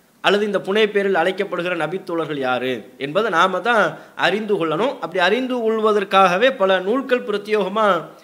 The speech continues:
எழுதப்பட்டிருக்கு. உதாரணமாக, இப்னு அப்துல் பிர் என்கிற அறிஞர், "அல் இஸ்திக்னாஉ ஃபி மாரிஃபத்தில் மஷ்ஹூரின பில் குனா" என்ற ஒரு நூலை எழுதியிருக்கிறார். இந்த நூலுங்கிறது முழுக்க முழுக்க என்னன்னா, புனைப்பெயர்ல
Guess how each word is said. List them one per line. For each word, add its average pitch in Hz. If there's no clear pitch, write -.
எழுதப்பட்டிருக்கு. 185
உதாரணமாக, 165
இப்னு 226
அப்துல் 208
பிர் 202
என்கிற 190
அறிஞர், 170
"அல் 190
இஸ்திக்னாஉ 240
ஃபி 214
மாரிஃபத்தில் 220
மஷ்ஹூரின 214
பில் 165
குனா" 139
என்ற 214
ஒரு 214
நூலை 208
எழுதியிருக்கிறார். 147
இந்த 240
நூலுங்கிறது 247
முழுக்க 226
முழுக்க 214
என்னன்னா, 165
புனைப்பெயர்ல 254